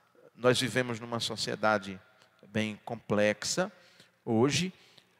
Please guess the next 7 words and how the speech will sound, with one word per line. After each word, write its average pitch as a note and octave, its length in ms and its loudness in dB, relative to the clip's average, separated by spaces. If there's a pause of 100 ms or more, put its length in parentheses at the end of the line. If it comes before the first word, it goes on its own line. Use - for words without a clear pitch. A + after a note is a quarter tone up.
(580)
Para D3 160 6
que F#3+ 220 -8
nós F#3+ 380 4
possamos F3 520 0
oferecer E3 760 2
essa D3 180 -2
solidariedade, A2 1300 -4